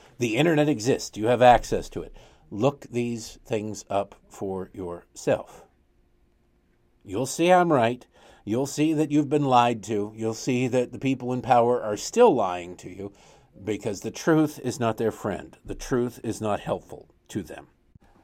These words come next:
While, uh, the President of the United States is running around saying incendiary things and lying to the American public, bringing people together. Don't you love it? Only, only I can unite the, the country.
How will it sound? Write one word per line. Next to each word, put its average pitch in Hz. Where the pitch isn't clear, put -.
While, 190
uh, 165
the 139
President 170
of 165
the 160
United 151
States 147
is 127
running 139
around 131
saying 120
incendiary 117
things 104
and 90
lying 107
to 101
the 101
American 104
public, 92
bringing 131
people 107
together. 87
Don't 160
you 135
love 110
it? 98
Only, 226
only 247
I 240
can 175
unite 160
the, 117
the 135
country. 127